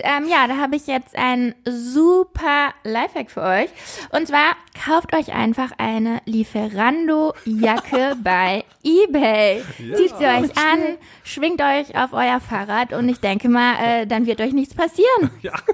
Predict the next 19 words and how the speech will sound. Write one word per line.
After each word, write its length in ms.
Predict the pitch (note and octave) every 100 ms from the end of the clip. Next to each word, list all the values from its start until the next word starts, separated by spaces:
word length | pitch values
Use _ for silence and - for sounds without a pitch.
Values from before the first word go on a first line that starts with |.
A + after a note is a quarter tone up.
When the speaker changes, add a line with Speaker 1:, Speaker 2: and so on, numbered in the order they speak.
| - B4 - G#4+ - - - -
Speaker 2:
ganz 400 | - D#3 - -
großartig, 720 | G#3+ C#3 D#3 - - A2 A2+
ganz 320 | A2 C#3+ F3+ -
großartig. 580 | C#3 C#3 - G2 G2+ G#2+
Wirklich, 240 | B2+ D3 C3
also, 240 | B2+ B2+ B2 - - - - B2+ -
äh, 160 | B2+
ich 100 | A#2
muss 180 | D3+ F#3
sagen, 280 | E3 D#3+ D#3
das 280 | C#3 D#3 -
ist, 380 | - D#3 - -
äh, 500 | - C#3 C3+ B2+ B2
also 240 | - A#2 A#2
natürlich, 560 | B2 B2 E3 C#3 -
äh, 40 | B2 A#2 G#2+ A#2
ne, 460 | A2 A#2 A#2 B2+
wir, 120 | G#2+
wir, 80 | F2+